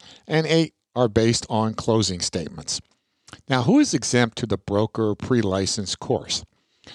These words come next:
Those with a four-year degree in real estate are exempt from the pre-license broker's course. Active members of the Florida Bar are not exempt from the broker pre-license course.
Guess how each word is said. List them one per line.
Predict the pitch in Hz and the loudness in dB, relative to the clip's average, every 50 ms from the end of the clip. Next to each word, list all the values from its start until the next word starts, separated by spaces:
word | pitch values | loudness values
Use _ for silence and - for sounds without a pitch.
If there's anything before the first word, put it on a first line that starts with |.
| - _ | -18 _
Those | - 123 139 180 208 - - | 2 4 4 4 4 2 -2
with | 151 - | -4 -4
a | 87 | -4
four-year | - - - 139 170 196 190 202 208 | -4 -2 0 2 2 2 2 2 2
degree | 175 180 156 117 120 127 127 135 | 2 2 0 0 0 0 0 0
in | 117 110 | -4 -4
real | 104 104 98 87 | -2 -2 0 0
estate | 92 87 - - 104 120 151 - - | 0 -2 0 0 2 0 0 -2 -4
are | - 131 196 | 0 2 2
exempt | 220 170 107 117 117 147 147 - | 2 2 2 2 0 0 0 -2
from | - 110 107 131 160 - - - - - _ _ | 0 0 0 0 0 -4 -10 -20 -20 -20 _ _
the | - 180 | 0 0
pre-license | - - 156 143 117 110 98 104 101 - 123 113 - | 2 4 4 4 6 6 4 4 2 0 -2 -4 -2
broker's | - - 92 92 - - 95 90 - | 0 0 0 0 0 -2 -4 -6 -6
course. | - - 175 185 117 67 - - - - - _ - _ _ _ _ _ _ - | -2 2 2 2 4 2 0 -2 -4 -6 -12 _ -20 _ _ _ _ _ _ -2
Active | 107 104 95 - - 113 98 98 | 0 0 0 0 0 -2 -2 0
members | 95 98 98 110 123 117 143 | 0 -2 0 0 0 2 2
of | 127 | 2
the | 98 87 | 2 2
Florida | - - - 101 95 90 85 80 | 0 0 0 0 0 0 0 -4
Bar | - - 82 78 92 127 135 - - - - - _ | -4 -6 -4 0 0 0 0 -2 -6 -14 -18 -10 _
are | - 165 180 | 0 2 4
not | 190 214 226 226 | 4 4 4 2
exempt | 170 123 - 117 104 98 - - | 2 2 2 2 2 0 0 -2
from | 110 104 101 | -2 -2 0
the | 101 90 | -2 -2
broker | 87 - 98 90 - - 87 85 87 - - | 0 0 0 0 0 -2 -4 -6 -6 -6 -8
pre-license | - - 107 98 95 92 90 90 85 - - - 85 - | -6 -2 -2 -2 -2 -2 -2 -2 -2 -2 -4 -6 -6 -8
course. | - - - 107 95 117 156 - - | -8 -4 -2 2 2 2 2 2 -2